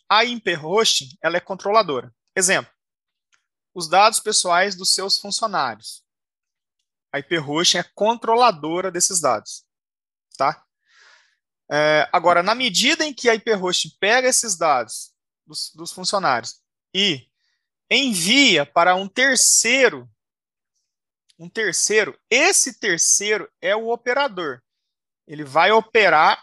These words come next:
em nome da Hyperhosting. Por exemplo, um contador. O contador vai fazer a contabilidade, ele é o operador da Hyperhosting. Agora eu vou dar um exemplo em que a Hyperhosting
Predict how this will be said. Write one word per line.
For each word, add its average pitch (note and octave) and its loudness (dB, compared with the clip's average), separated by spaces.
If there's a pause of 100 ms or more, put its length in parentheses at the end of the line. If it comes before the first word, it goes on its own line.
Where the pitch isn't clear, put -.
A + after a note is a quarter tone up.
em A#3 -2
nome F#3 -6
da G#3 -2
Hyperhosting. G#3 0
Por A3 2
exemplo, F#3+ 0
um D#3+ -18 (180)
contador. F#3 2 (160)
O C#3 -20
contador F3 -2
vai G#3+ -10
fazer D#3 -2
a D3 -2
contabilidade, G3 0
ele G3+ 0
é G3+ 4
o G#3 0
operador G#3+ 2
da A3 -2
Hyperhosting. G3 -8 (840)
Agora G#3 0
eu A3 -4
vou A#3 0
dar A#3+ 2
um B3+ 2
exemplo G#3 0 (1120)
em F#3 -8
que F#3+ -6
a G3 2
Hyperhosting G3+ 0